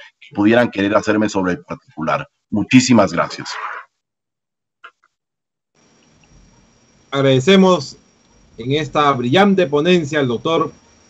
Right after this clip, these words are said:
Speaker 2: Juan Pablo Pampillo Baliño, desde la Ciudad de México, y nos ha disertado en esta noche sobre Fray Melchor de Talamantes, el sanmarquino que fue precursor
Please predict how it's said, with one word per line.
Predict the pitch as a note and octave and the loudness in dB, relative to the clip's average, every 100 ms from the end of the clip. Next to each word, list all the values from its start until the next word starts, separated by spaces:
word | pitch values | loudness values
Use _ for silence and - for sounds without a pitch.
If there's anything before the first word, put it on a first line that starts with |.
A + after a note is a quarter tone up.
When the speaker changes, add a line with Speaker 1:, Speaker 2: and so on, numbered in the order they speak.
| _ | _
Speaker 2:
Juan | A#2+ A2 | -6 -6
Pablo | G2 D3+ D3 D3+ C#3+ | 2 4 4 2 0
Pampillo | A#2+ A2 D3 D3 D3 C#3 | -2 -4 -2 2 4 4
Baliño, | A#2+ F3 G3+ F#3+ F#3+ | 2 4 6 6 6
desde | E3 C3+ C3 B2+ | 4 4 6 4
la | A#2+ | 0
Ciudad | - D#3 | 2 2
de | E3 | 4
México, | C#3 G3 G3 F#3+ F#3+ F#3+ - _ _ _ _ - - - - _ _ | 4 2 0 -2 -2 -4 -8 _ _ _ _ -20 -16 -16 -18 _ _
y | B2 | -6
nos | B2+ C3+ | -4 0
ha | D#3 | 0
disertado | D3+ C3+ B2 F#3+ G3+ E3+ | 2 0 0 4 4 4
en | |
esta | D#3+ C#3 D3 | 0 -6 -2
noche | F#3+ G3 F#3 | -2 0 -4
sobre | - C#3 A#2+ A#2+ | -4 -4 -2 -6
Fray | B2+ - C#3 C3+ B2 - | -6 0 2 2 0 -8
Melchor | A#2+ B2 A2+ G2 E3+ F3 D3+ | -6 -4 -4 -4 -2 0 -2
de | |
Talamantes, | D3 D#3+ F3+ G3+ C#3+ G2+ F#2 - _ _ _ _ _ _ _ _ - | -2 0 2 2 2 -2 -8 -16 _ _ _ _ _ _ _ _ -10
el | D3+ C3 | -6 -2
sanmarquino | C3+ C3 B2+ - G3+ G3 F#3+ F#3 - _ _ - | 0 0 -2 0 2 4 4 2 -6 _ _ -12
que | A2 | -6
fue | D3+ | -4
precursor | C#3+ D3 B2 G#2+ F3 F3+ | 0 0 0 -6 2 2